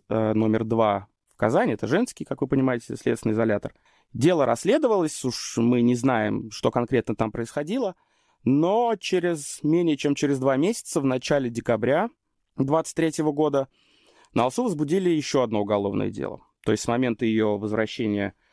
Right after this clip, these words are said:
приезда в Казань уже третье. Это знаменитая статья о распространении так называемых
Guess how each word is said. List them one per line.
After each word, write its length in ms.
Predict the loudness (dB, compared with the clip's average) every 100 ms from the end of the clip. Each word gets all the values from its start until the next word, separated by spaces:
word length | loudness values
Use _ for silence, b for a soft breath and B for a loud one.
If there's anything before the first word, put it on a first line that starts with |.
| b b -4
приезда 480 | 0 2 2 0 -6
в 80 |
Казань 480 | -2 0 2 0 0
уже 680 | -2 -2 0 2 2 0 -2 -2
третье. 380 | 0 0 -4 -10 -14 -2
Это 720 | -2 0 0 0 0 -2 -6 -12 _ _ -6
знаменитая 480 | 0 2 4 2
статья 420 | -2 -4 0 0 0
о 20 |
распространении 680 | -2 -12 -6 -2 0 0 0
так 200 | -2 -2
называемых 640 | -4 0 0 0 -2 -6